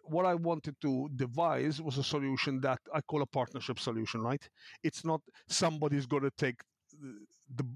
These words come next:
the hit. It's how do we create something that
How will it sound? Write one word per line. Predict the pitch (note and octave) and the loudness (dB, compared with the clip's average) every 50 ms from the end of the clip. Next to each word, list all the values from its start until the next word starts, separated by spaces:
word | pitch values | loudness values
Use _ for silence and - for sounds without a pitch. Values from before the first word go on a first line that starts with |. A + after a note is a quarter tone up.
| - - F3 | -8 -6 -2
the | D3 A2+ | 0 0
hit. | F#2+ B2+ B2 - - - - - - - - - - - | 2 0 0 -2 -4 -8 -8 -8 -12 -20 -20 -14 -6 -2
It's | - C3+ - - - - - - - | -2 0 0 -2 -8 -8 -12 -12 -6
how | - - F#3 G3 | -2 0 0 2
do | F3+ F3+ | 2 2
we | F3 E3+ E3 | 2 2 0
create | - - - D#3 D3 C#3 - | 0 0 0 2 2 2 0
something | - - D3 C#3 C3+ C3 C3+ C3 C3+ C#3+ D3 - | 0 0 0 0 0 0 0 0 0 -2 -4 -2
that | C#3 C3+ A#2+ B2 - - | 0 2 2 2 2 0